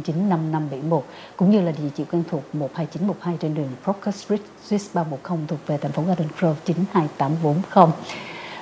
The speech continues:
Và, ừ, kính thưa quý khán giả, chị Gina cũng đã làm owner, làm chủ cho cái văn phòng của mình trên tám năm, à, Financial Doctor.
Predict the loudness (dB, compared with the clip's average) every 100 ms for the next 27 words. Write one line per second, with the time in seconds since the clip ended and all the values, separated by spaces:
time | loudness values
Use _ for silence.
0 | 2 6 6 6 4 4 4 2 2 -2
1 | 4 6 6 6 4 6 6 6 4 0
2 | -2 0 4 4 4 4 2 4 4 4
3 | 4 4 2 2 4 6 10 10 8 2
4 | -14 -6 2 2 4 0 2 2 2 2
5 | 4 2 2 0 0 4 4 4 -2 8
6 | 10 10 6 8 10 12 10 6 -10 -10
7 | -10 4 6 8 10 10 8 4 8 8
8 | 10 10 10